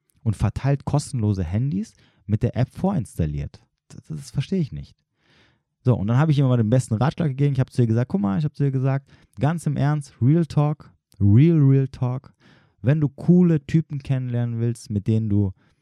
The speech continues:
eine coole Zeit hast, die dir nicht mit irgendeinem Bullshit daherkommen, die dir nicht gleich beim ersten Date einen, äh, Ring an den Finger stecken wollen, die nicht irgendwie einen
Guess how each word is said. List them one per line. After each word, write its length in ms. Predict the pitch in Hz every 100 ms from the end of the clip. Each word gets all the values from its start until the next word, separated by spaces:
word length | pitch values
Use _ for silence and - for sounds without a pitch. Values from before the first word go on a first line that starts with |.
| _ _ _
eine 160 | 95
coole 360 | 87 - 190 175
Zeit 400 | - 139 143 -
hast, 320 | 135 135 -
die 80 | 95
dir 140 | 95
nicht 320 | 90 123 165 -
mit 140 | 127
irgendeinem 380 | 127 123 107 98
Bullshit 400 | 123 120 - 117
daherkommen, 640 | 107 104 110 - 113 110
die 120 | 95
dir 120 | 95 101
nicht 200 | 151 -
gleich 180 | 123
beim 180 | 120 113
ersten 340 | 113 113 - 104
Date 260 | 107 107
einen, 260 | 104 101 101 - _ _ _ _
äh, 80 | 98
Ring 300 | 98 113 123
an 120 | 113
den 40 |
Finger 320 | 107 - 117 107
stecken 440 | - 107 107 98
wollen, 280 | 104 104 101
die 80 | 98
nicht 240 | 156 -
irgendwie 480 | 127 127 117 113
einen 100 | 110